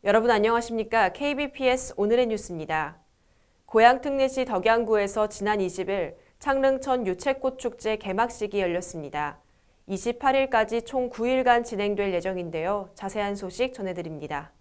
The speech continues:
고양 특례시가 지난 이십 일 덕양구의 강매 석교공원에서 창릉천 유채꽃 축제 개막식을 개최했습니다. 이날 개막식에는 이동환 고양 특례시장, 김효상 덕양구청장,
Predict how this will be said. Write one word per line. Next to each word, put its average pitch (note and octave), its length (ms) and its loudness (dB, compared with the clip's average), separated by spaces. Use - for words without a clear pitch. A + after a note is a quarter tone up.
고양 G#3+ 340 2
특례시가 C4+ 640 0
지난 A3+ 340 -2
이십 A3+ 280 -4
일 A3+ 140 2
덕양구의 G#3+ 640 0
강매 F#3+ 340 -6
석교공원에서 A3 1040 -6
창릉천 C#4 640 -4
유채꽃 C#4 500 -6
축제 B3+ 300 -6
개막식을 G3+ 720 -6
개최했습니다. E3+ 880 -10
이날 G#3 260 -2
개막식에는 G3+ 840 -4
이동환 A3 480 -2
고양 G#3 340 -2
특례시장, G#3 720 -6
김효상 A3 540 -4
덕양구청장, F#3+ 960 -8